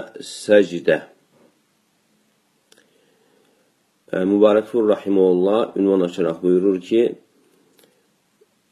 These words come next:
ilk səcdənin nazil olduğu surədir.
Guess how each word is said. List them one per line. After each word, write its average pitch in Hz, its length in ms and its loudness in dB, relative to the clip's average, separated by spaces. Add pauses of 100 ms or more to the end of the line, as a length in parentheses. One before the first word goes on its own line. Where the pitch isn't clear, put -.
(160)
ilk 156 320 4
səcdənin 113 1040 2
nazil 101 400 0
olduğu 95 480 2
surədir. 78 560 -2